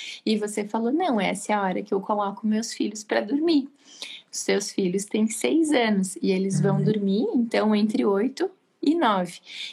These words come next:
Speaker 1: E as pessoas, às vezes, acham que quando as crianças crescem, elas diminuem a necessidade de sono noturno. E isso não é verdade. Então, a gente tem, de novo, aquela questão das crianças bagunçadas,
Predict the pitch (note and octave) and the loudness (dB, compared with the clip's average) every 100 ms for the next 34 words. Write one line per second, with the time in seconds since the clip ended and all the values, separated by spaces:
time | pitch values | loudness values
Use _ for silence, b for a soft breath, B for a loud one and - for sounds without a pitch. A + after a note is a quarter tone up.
0 | - G3+ G#3+ - A3 - A3 A#3 A#3+ A#3 | -2 0 0 -2 -4 -2 -2 0 0 0
1 | A3 G#3 A3 A3 G#3 G#3+ A3+ - - A3+ | 0 -2 0 0 0 -2 -6 -6 -4 -2
2 | A3 A3 A#3 G3+ G#3 G#3 F#3+ - - F#3+ | -2 -2 -2 0 0 -2 -4 -2 0 2
3 | A3+ A#3 G#3 G3 G3+ G#3+ F#3+ G#3 C4+ D4+ | 0 -2 -2 -2 0 0 0 0 0 2
4 | C4+ D4 D#4 B3 G#3+ G#3+ G#3 A3 G3 F#3+ | 2 2 2 2 0 -2 -6 -2 0 0
5 | F#3+ F#3 G3+ A3 G#3 G#3+ G#3 A3 A#3 A3+ | 0 -4 -4 -2 0 2 0 -2 -2 0
6 | G#3 G#3 G#3+ A#3+ A#3 B3 B3 A3+ C4+ C4+ | 0 0 -2 0 0 0 0 0 -2 -4
7 | A3+ F3+ D#3+ - - B B B - G3+ | -4 -2 -2 -2 -10 B B B -2 0
8 | A3 A3 A#3 A3+ A3+ A3 A3+ - G3 A3 | 2 0 -2 -2 0 0 -2 -2 0 2
9 | A3 G#3+ A#3+ B3+ A#3+ A3+ A#3 A3+ A3 A3 | 4 4 2 0 0 0 0 -2 -2 0
10 | A3+ A3 G#3+ - G#3+ G#3+ A3 G#3+ G3 G#3+ | 0 0 0 0 2 2 0 -2 0 0
11 | A3 G#3+ A#3 B3+ - - G#3+ G#3+ A3 B3 | 0 -2 -6 -6 -4 0 2 2 0 -2
12 | C#4 | -6